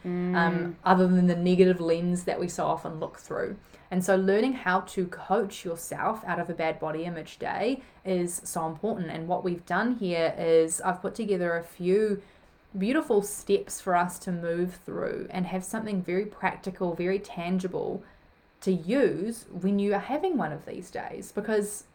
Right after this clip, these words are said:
Speaker 2: Josie, like, you know, that they happen.
Speaker 1: They happen.
Speaker 2: Yeah.
Speaker 1: In their shittiness, in their unexpectedness, like, you can just be absolutely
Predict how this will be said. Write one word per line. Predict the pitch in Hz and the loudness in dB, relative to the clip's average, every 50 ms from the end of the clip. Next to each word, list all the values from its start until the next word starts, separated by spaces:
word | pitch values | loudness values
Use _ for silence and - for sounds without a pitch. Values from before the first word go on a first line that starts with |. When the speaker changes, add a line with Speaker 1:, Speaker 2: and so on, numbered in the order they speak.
| _ _ _ _ - | _ _ _ _ -8
Speaker 2:
Josie, | - 254 247 233 226 | -6 -4 -4 -2 0
like, | 214 202 - | 0 0 0
you | 190 202 | 0 0
know, | 233 262 233 | 0 2 2
that | 185 - - - 185 | 2 0 -2 2 4
they | 185 180 185 | 4 4 4
happen. | 180 233 - - - - - - - _ _ - | 4 2 0 0 0 -4 -4 -6 -16 _ _ -2
Speaker 1:
They | 202 208 214 240 | 2 2 4 6
happen. | 233 262 285 320 330 302 254 | 8 8 8 10 8 6 8
Speaker 2:
Yeah. | 214 240 302 254 - - - | 8 6 6 6 4 2 0
Speaker 1:
In | 226 226 240 | 2 4 6
their | 247 247 | 6 4
shittiness, | 240 247 - - 240 233 262 262 254 247 254 262 247 - - - - - | 4 4 4 6 6 6 6 6 4 4 4 2 0 -2 -8 -6 -4 -2
in | 233 233 240 240 | 0 0 2 2
their | 233 233 226 220 220 214 214 214 214 214 - - - - - - - | 2 4 4 6 6 6 6 4 2 0 -6 -16 -20 -20 -4 2 4
unexpectedness, | 214 220 220 220 - - - 208 196 202 - 226 202 208 202 202 202 202 202 - - | 4 6 4 2 -2 2 4 4 4 4 2 2 4 6 8 8 6 4 2 4 8
like, | 208 185 180 175 180 180 180 - - - - - - _ _ _ - | 12 12 12 12 12 8 6 -2 -14 -18 -20 -20 -20 _ _ _ -2
you | 202 220 220 | -2 0 2
can | 240 247 240 | 4 4 4
just | 226 226 226 - | 2 2 2 2
be | 220 208 214 208 202 196 196 - | 4 4 4 4 2 0 4 6
absolutely | - 196 190 - - 208 208 196 - 202 196 190 185 190 190 - | 6 4 4 2 0 2 2 2 4 6 6 6 6 4 0 -2